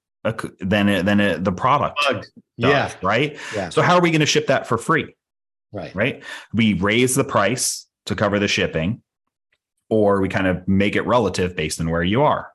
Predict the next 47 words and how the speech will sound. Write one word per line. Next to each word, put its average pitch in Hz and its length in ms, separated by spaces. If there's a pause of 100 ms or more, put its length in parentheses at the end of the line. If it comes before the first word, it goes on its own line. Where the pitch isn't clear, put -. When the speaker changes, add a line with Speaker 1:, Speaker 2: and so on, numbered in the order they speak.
Speaker 1:
right? 110 200
And, 98 200
and 98 160
you're 127 140
a 113 40
business 110 400
owner 104 220
out 95 200
there 95 160
too, 95 280
so 95 140
you, 85 280
you 90 240
understand 95 540
if 98 140
a - 20
customer 101 480
was 95 100
gonna 95 200
order, 92 440 (680)
you 101 80
know, 92 160
shirts 107 340
from 92 220
you 101 160
and 107 100
you 92 120
have, 95 320
and 90 120
you 90 80
had 95 120
'em 92 100
at 87 80
the 85 80
lowest 90 380
price 92 240
possible, 82 680 (220)
and 95 120
it 92 40
was 87 120
gonna 87 140
cost - 320
fifty 101 300
dollars 90 760
to - 80
ship 123 300
'em, 90 260